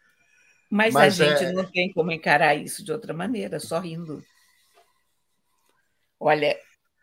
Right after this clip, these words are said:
Speaker 1: nós estamos gravando isso no dia dois, dia de finados.
Speaker 2: Quase
Speaker 1: Esse
Speaker 2: de
Speaker 1: pessoal
Speaker 2: noite.
Speaker 1: é, esse, esse pessoal é tão louco, tão louco, que eles tinham marcado uma manifestação pra hoje dizendo: "Vamos parar o Brasil".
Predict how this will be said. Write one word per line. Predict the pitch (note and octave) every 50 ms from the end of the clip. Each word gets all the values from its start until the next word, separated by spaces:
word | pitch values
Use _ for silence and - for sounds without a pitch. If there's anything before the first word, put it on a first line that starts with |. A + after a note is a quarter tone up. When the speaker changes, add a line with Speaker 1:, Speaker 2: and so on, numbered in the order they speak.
| _ _ -
Speaker 1:
nós | G3 G3+ A3 C4 -
estamos | D4+ - - G#3+ G3+ F#3 D3+
gravando | D#3+ D#3+ D#3 D3+ D#3+ D#3+ D3+ C#3+ C#3+ C#3+
isso | D3+ D#3+ - - E3+
no | F3+ E3
dia | D3+ F#3 F#3+ F#3+
dois, | E3+ D#3 D3 D3 D3+ D3+ - - - - - -
dia | - - - C#3
de | C#3+ -
finados. | - - D3+ C#3+ C#3+ C3 C3+ C#3+ - - - - _ _ _ _ _ _ _ _ _ _ _ _ _ _ _ _ _ _ _ _ _ _ _ B3+ _ _ _ _ _ _ _ _ _ _ _ _ _ _ _ _ _ - -
Speaker 2:
Quase | - - -
Speaker 1:
Esse | - -
Speaker 2:
de | A4
Speaker 1:
pessoal | D#4 C#4 C#4 B3+ G3+ G#3
Speaker 2:
noite. | G3 F3+ F#3
Speaker 1:
é, | - _ _ _ _ _ _ _ _ _ _ _ _ - C#4
esse, | D#4 - C#4
esse | A#3 E4+ - -
pessoal | F#4 D4 C#4 - G3+ E3+
é | E3+
tão | E3+ - - A3 B3 B3+
louco, | A3 F#3 D#3 E3 F#3 F#3 F#3 - D3
tão | - - F3+ G3 F#3+
louco, | D#3+ D3 D#3+ F3+ F#3 - - C#3+ C#3
que | - G3
eles | G3 A3 G#3+ -
tinham | - A#3 A#3
marcado | A#3+ A#3+ A#3+ A#3+ A3+ - G#3 F#3+ G#3 G#3 F#3+ F3+ E3+ -
uma | - D#3+ E3 E3+ D#3+ D#3+ D3+ D3 C#3+ C3+ - C3+ D3 C#3 - _ _ _ _ _ _ _ _ -
manifestação | E3 F3+ F3+ E3+ E3+ - - D#3+ D#3+ - - D#3 E3 - - E3 D#3 D3+
pra | - C#3+ C3+ B2+
hoje | D3+ F3 F3+ F3+ F3 E3+
dizendo: | E3+ E3+ F3 F#3+ F#3+ F#3 F3
"Vamos | E3 G3 G#3+ A3+ A#3+ B3 B3
parar | - - G3+ F3+ E3+ F3 F#3+ G3
o | G3+
Brasil". | F#3+ G#3 G#3 A3 G#3 F#3 D3+ D3+ E3 E3+ C#3+ -